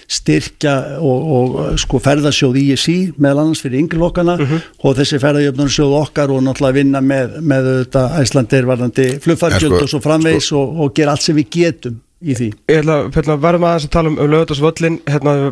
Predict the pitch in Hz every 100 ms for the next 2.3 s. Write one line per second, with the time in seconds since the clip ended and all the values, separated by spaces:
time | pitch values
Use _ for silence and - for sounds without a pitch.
0 | 139 143 139 143 151 123 156 156 160 -
1 | 139 143 127 143 135 131 - - - -
2 | - - 156